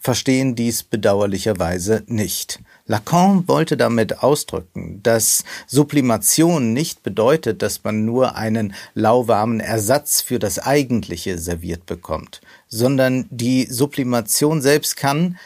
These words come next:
einem die gleiche Befriedigung verschaffen. Lagerfeld wird hier aber als derjenige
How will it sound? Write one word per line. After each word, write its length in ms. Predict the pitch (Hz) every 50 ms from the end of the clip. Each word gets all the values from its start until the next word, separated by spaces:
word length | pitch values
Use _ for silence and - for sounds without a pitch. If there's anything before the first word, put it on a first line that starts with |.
| - _ -
einem 280 | - 123 131 131 135 120
die 140 | 127 123
gleiche 680 | 113 113 117 117 123 143 147 - - 147 143 135 135 170 _ _ -
Befriedigung 680 | 139 131 - - - 147 143 110 104 87 87 87 85
verschaffen. 580 | 82 - 82 82 - - - - - - - - _ _ _ _ _ _ _ - - - - - - -
Lagerfeld 840 | - 104 113 135 170 185 208 175 175 - - 120 110 104 95 - - -
wird 200 | 117 117 110 -
hier 440 | - - - 160 185 214 190 - -
aber 480 | 104 101 104 104 123 127 131 131 - -
als 260 | - 120 - - -
derjenige 840 | 135 131 147 143 127 127 135 131 135 127 117 123 127 135 139 135